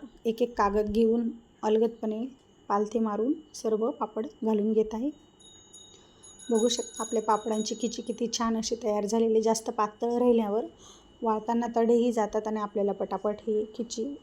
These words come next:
पापड टाकता येत नाही. तीन दिवस उन्हात वाळवून घेतले, दोन दिवसही भरपूर होतात. दोन दिवस उन्हात वाळल्यानंतर असे तयार झालेले आहेत आपले तांदळाचे मसाला पापड. आणि आता गॅसवर मी तुम्हाला तळून दाखवते. तर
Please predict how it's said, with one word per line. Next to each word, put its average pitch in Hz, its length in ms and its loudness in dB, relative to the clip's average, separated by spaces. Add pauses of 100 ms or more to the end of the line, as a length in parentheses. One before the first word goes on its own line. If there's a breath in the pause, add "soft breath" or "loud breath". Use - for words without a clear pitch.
(200)
पापड 220 320 -2
टाकता 202 260 -2
येत 202 160 -2
नाही. 214 140 -2
तीन 226 240 2
दिवस 214 300 2
उन्हात 208 260 -4
वाळवून 202 260 2
घेतले, 240 340 0
दोन 220 260 4
दिवसही 220 400 6
भरपूर 233 320 4
होतात. 208 200 -2 (580 loud breath)
दोन 226 160 2
दिवस 220 240 2
उन्हात 208 240 -4
वाळल्यानंतर 208 500 -2
असे - 320 0
तयार 208 240 2
झालेले 214 360 2
आहेत 226 320 -4
आपले 220 280 -2 (360)
तांदळाचे 196 520 -2 (420 loud breath)
मसाला 214 300 0
पापड. 202 340 -4
आणि 208 200 -4
आता 208 260 -2
गॅसवर 208 360 0
मी 214 180 -4
तुम्हाला 202 220 -2 (100)
तळून 208 220 2
दाखवते. 226 400 0 (840 loud breath)
तर 214 300 2